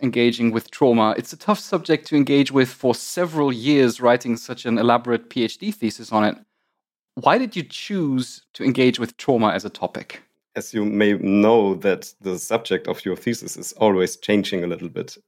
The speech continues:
Speaker 2: especially in the early years. So I started to,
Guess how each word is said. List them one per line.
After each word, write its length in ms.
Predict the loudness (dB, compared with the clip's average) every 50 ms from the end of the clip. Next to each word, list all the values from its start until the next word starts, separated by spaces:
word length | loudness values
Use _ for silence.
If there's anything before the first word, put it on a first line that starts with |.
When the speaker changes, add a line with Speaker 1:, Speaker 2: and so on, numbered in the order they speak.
| _ _ _ -10
Speaker 2:
especially 720 | -10 -10 -8 _ 0 0 0 0 0 -2 -2 -2 -2 -2
in 120 | -2 -4
the 160 | -2 -2 0 2
early 260 | 2 2 2 2 0
years. 460 | -2 -2 -2 -2 -2 -4 -6 -10 _ _ _ _ _ _ _ _ _ _ _
So 640 | -18 -12 -6 -2 0 2 2 2 2 2 -2 -4 -10 _ _ _ _ -6
I 100 | -2 -2
started 480 | -2 0 0 0 0 0 0 -4 -10 -10
to, 520 | -6 -4 -2 0 0 0 0 -2 -4 -6